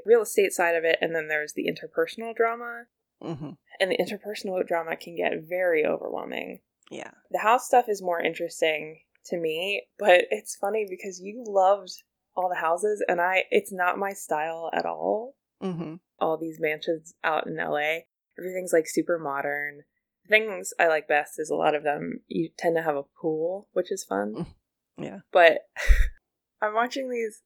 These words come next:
Speaker 1: people go through these houses, and it's like, "Yeah, this is three point three five million, and this one's, like, seven million." And I'm just like, "I would never live in that house." <laughs> Like, no matter,
Speaker 2: <laughs>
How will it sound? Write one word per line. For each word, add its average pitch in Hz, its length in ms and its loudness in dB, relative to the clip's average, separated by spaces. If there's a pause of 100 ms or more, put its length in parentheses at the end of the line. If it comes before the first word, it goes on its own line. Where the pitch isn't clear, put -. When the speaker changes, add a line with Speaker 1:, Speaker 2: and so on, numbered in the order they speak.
(140)
Speaker 1:
people 190 500 2
go 190 140 0
through 208 260 -6
these 190 180 -8
houses, 185 580 0 (360)
and 220 80 -4
it's 220 160 -6
like, 240 180 -2
"Yeah, 226 320 2
this - 220 -6
is 185 220 2 (480)
three 180 260 -4
point 220 320 -4 (160)
three 196 220 -6
five 233 360 2
million, 185 640 -4 (360)
and 202 140 -6
this 254 200 -4
one's, 196 300 -6
like, 190 300 4 (420)
seven 262 600 2
million." 160 540 4 (100)
And 196 120 2
I'm 208 140 -4
just 214 160 -8
like, 190 180 0 (140)
"I 214 60 -8
would 262 140 -8
never 175 340 -4
live 170 160 0
in 156 80 -4
that 147 200 0
house." - 520 -6
<laughs> - 40 0
Like, 202 320 2
no 208 140 0
matter, - 300 8
Speaker 2:
<laughs> - 460 6